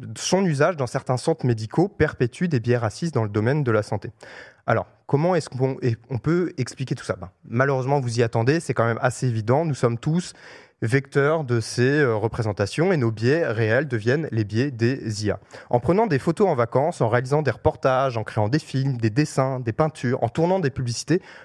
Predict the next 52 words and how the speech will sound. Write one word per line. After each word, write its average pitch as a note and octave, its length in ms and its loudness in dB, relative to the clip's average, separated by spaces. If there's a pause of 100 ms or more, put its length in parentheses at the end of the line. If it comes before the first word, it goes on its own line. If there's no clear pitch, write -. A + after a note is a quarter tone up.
(100)
en A2 120 2
postant F3 400 0
des A2+ 240 0
offres C#3 240 0
d'emploi G#2+ 440 2
en A2 60 -2
ligne, D3 380 2
en A2 80 -2
fait, - 320 0
les A2+ 160 0
milliards F#3 420 2
d'images C3 420 -2
qu'il A2+ 200 -8
y B2 40 4
a, F3+ 140 2 (320)
eh A2+ 120 0
ben, D3+ 340 2
euh, A2+ 100 2
qu'on A2+ 160 -4
poste E3+ 300 0
partout C#3+ 280 -2
sur - 160 -2
Internet D3 220 2
sont - 140 -10
collectées F#3+ 560 0 (280)
et F3+ 240 4
répertoriées C#3 540 2
dans C3 160 0
ces A2+ 160 -4
catalogues A#2 560 2
de G#2+ 220 2
données A2+ 320 2
sur B2 180 -2
lesquels C#3 300 0
les G#2+ 240 -2
I A#2+ 60 4
A, F#3 100 0
qui - 160 -14
sont - 100 -10 (100)
elles-mêmes D3 280 2
souvent B2 280 0
créées C3 200 0
par G#2 180 0
des G#2 220 -2
hommes A2+ 180 0
blancs, A#2+ 300 0 (280)
euh, G#2 140 2
anglophones, A2 540 2 (360)
s'appuient D3+ 460 0
pour - 240 0
créer B2+ 380 0 (400)
dessus E3 580 -2